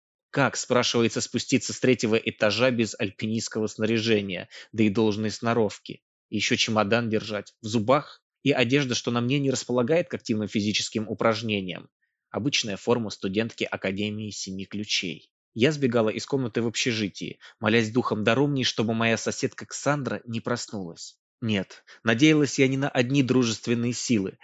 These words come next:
заблаговременно озаботилась тем, чтобы опоить добросердечную девушку сонным зельем.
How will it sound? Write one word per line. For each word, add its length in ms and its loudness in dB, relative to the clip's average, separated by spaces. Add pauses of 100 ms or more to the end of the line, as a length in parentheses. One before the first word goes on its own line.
(120)
заблаговременно 840 4
озаботилась 680 2
тем, 280 2 (140)
чтобы 280 2
опоить 460 4
добросердечную 960 2
девушку 480 0
сонным 420 -2
зельем. 500 0